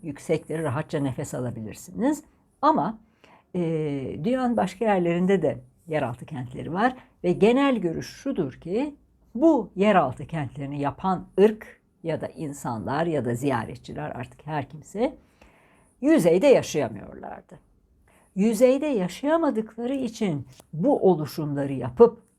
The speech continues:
oraya saklanmak zorunda kaldılar. Neden saklanıyorlardı? Acaba doğadaki, e, doğal güçlerden, do-, doğanın güçlerinden mi saklanıyorlardı?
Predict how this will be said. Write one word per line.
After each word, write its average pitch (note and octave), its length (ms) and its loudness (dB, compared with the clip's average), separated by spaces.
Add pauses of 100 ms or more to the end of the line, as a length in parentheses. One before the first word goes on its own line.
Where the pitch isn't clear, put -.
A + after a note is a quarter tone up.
oraya G#3+ 340 2
saklanmak C3+ 580 -8
zorunda B2 380 -16
kaldılar. E3 600 -18 (520)
Neden C4+ 400 6
saklanıyorlardı? C3 1300 -2 (360)
Acaba G3+ 560 -2 (300)
doğadaki, F3+ 880 4 (220)
e, C#3+ 320 -4
doğal F3+ 500 6
güçlerden, D#3 720 -2 (320)
do-, B2+ 220 -4
doğanın E3 380 4
güçlerinden E3+ 580 -2
mi C#3 60 -10
saklanıyorlardı? B2+ 1120 0